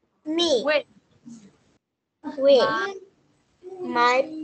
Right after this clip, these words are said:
Speaker 1: book.
Speaker 2: Ok.
Speaker 1: Turn on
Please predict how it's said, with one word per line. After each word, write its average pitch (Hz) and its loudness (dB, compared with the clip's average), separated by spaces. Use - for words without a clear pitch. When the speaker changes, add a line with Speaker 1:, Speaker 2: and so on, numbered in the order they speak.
Speaker 1:
book. 349 2
Speaker 2:
Ok. 277 -4
Speaker 1:
Turn 330 -4
on 269 8